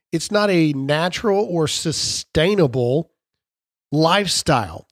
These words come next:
It, it's a, and, and therefore, if it's not natural or sustainable for the natural order of things. And so when people say traditional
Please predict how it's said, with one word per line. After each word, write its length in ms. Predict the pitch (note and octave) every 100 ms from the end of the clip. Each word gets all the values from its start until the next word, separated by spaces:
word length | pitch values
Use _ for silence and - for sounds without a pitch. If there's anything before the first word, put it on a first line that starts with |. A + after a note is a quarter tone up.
| -
It, 140 | E3+
it's 260 | E3+ D#3+ F3
a, 520 | E3 E3+ D#3 D#3+ D#3+
and, 240 | E3 D#3
and 180 | D#3+ D3+
therefore, 460 | E3 F#3 - F#3 D#3+
if 120 | D3
it's 200 | D#3+ -
not 260 | F3+ F#3+ D#3
natural 460 | D#3+ F3+ F#3+ G3
or 80 | F#3+
sustainable 960 | - C3 - F#3 F#3 G3+ C#3+ C3 C3 - _ - _ -
for 260 | - E3+
the 220 | D3+ D3+ C#3
natural 840 | C3 C#3 D3+ F#3 - A3+ G#3 G3 _
order 540 | E3 F3+ F3 C3+ F#2+ A2+ _ _ _ _ -
of 160 | D3+ C3
things. 380 | - B2 G2+ D#3+
And 100 | D3+
so 140 | G3
when 160 | F#3+ F3+
people 260 | D#4+ F4
say 240 | C4+ C4 G3+
traditional 960 | - C#3+ D3 D#3 - G3 F#3+ F#3 F3+